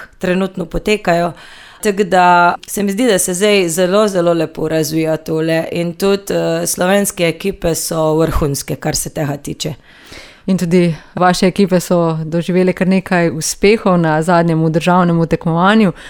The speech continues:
Speaker 2: pa se mogoče kar malo sprehodiva čez vse uspehe punc, kaj vse ste dosegle na tekmovanjih, na katerih disciplinah vse ste se pojavile,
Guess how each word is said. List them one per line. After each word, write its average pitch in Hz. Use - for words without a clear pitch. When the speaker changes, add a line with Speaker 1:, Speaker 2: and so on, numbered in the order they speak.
Speaker 2:
pa 175
se -
mogoče 180
kar 185
malo 180
sprehodiva 170
čez 160
vse 165
uspehe 165
punc, 196
kaj 185
vse 165
ste 165
dosegle 196
na 180
tekmovanjih, 175
na 175
katerih 190
disciplinah 170
vse 170
ste 160
se -
pojavile, 180